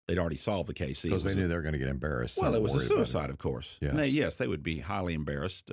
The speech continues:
Speaker 1: but it was just a suicide and poor preacher, you know.
Speaker 2: So they're gonna exhume the body?
Speaker 1: We, with the help of a Texas Ranger who was agreed to help us on the case, got a court order to get her exhumed.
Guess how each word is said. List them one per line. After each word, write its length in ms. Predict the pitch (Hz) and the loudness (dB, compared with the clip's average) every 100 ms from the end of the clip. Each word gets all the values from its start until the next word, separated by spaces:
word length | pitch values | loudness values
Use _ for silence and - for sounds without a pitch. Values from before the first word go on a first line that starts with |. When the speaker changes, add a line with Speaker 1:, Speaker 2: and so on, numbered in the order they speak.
| 101 | -4
Speaker 1:
but 100 | 139 | -2
it 80 | 151 | -2
was 100 | - | -4
just 220 | - - | -6 -6
a 40 | |
suicide 540 | - - - 69 90 - | -6 -4 -4 -2 -2 -4
and 120 | - | -6
poor 160 | - 117 | -6 -4
preacher, 400 | - 139 - 92 | 0 -2 -2 -4
you 120 | 65 | -4
know. 180 | 67 117 _ _ _ _ - | -4 -6 _ _ _ _ -4
Speaker 2:
So 140 | 104 | 0
they're 120 | 98 | 2
gonna 140 | 98 95 | 4 2
exhume 320 | 82 95 101 | 2 2 2
the 80 | 85 | 2
body? 400 | 95 98 120 113 - | 0 -2 -4 -6 -2
Speaker 1:
We, 380 | 104 123 147 | 2 4 2
with 360 | 143 - 107 98 | 0 0 0 0
the 80 | 82 | 0
help 240 | 98 113 | 0 -2
of 140 | 117 127 | -4 -4
a 160 | 131 - _ | -4 -6 _
Texas 320 | 117 110 143 | -4 -2 -2
Ranger 640 | 123 104 87 78 92 113 120 _ | 0 2 2 2 2 0 0 _
who 320 | 127 107 92 85 - - - | 2 4 4 0 -6 -10 -12
was 320 | - 90 78 - _ _ | -6 -4 -4 -8 _ _
agreed 260 | 90 95 110 | -4 -2 0
to 60 | |
help 200 | 101 85 | 0 0
us 120 | 78 - | -2 -4
on 100 | 76 | -4
the 80 | |
case, 440 | 73 73 80 92 - _ _ _ - | -4 -2 -2 -4 -8 _ _ _ -4
got 240 | 92 107 | -2 -2
a 140 | 73 71 _ | -4 -6 _
court 260 | - - - | -6 -2 0
order 380 | 104 82 95 - _ _ _ _ _ - | 0 0 0 -4 _ _ _ _ _ -10
to 100 | 76 | -6
get 200 | 92 - | -2 -2
her 140 | 107 | 0
exhumed. 640 | 110 101 98 82 58 - | -2 -2 -2 -2 -4 -10